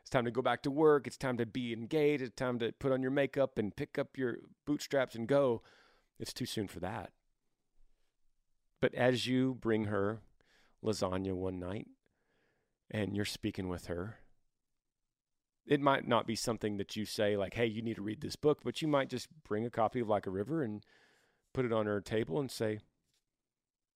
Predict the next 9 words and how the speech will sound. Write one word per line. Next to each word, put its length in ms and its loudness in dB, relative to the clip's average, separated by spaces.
"This 180 -6
is 100 -8
a 40 -4
guy 180 2
that 120 -4
lost 280 -2
his 100 -8
son." 320 -6
Um, 360 -6